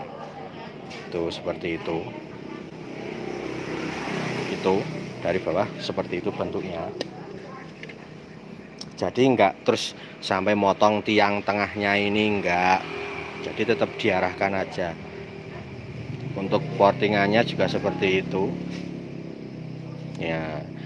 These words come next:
kelihatan kan semi masih tebal, tiang tengahnya masih tebal, cuman udah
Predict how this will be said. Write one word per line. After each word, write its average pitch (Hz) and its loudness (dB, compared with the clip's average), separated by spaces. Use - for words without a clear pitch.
kelihatan 92 4
kan 104 0
semi 95 2
masih 104 -4
tebal, 92 -2
tiang 95 4
tengahnya 98 2
masih 104 2
tebal, 95 -2
cuman 117 2
udah 104 2